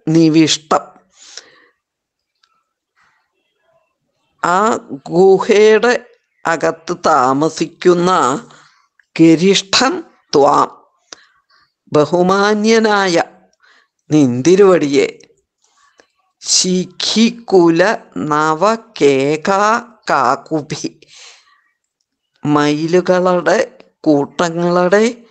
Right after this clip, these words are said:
മനോഹരമായ കൂജനങ്ങളാകുന്ന സ്തുതികളാൽ, സ്തോത്രകാരി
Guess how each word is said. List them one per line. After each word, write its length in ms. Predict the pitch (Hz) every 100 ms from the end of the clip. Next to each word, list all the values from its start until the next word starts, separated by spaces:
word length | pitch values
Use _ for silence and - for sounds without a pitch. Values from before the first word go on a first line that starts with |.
| _ _ _ _ -
മനോഹരമായ 1200 | 120 123 139 156 190 202 208 220 214 208 202 190 190
കൂജനങ്ങളാകുന്ന 1600 | 151 131 123 139 196 214 214 214 214 214 208 202 196 202 196 196
സ്തുതികളാൽ, 1400 | 185 - _ - 160 123 135 131 165 165 170 220 220 269 - _ _ _ _ _ _ _ _ _ _ _ _ _ _ _ _ _ _ _ _ _ _ _ _ _ _ _ 1077 _ 698 679 _ _ _ _ _ _ _ _ _ _ _ _
സ്തോത്രകാരി 1600 | - - 151 131 123 123 - 254 262 196 175 147 147 139 131 -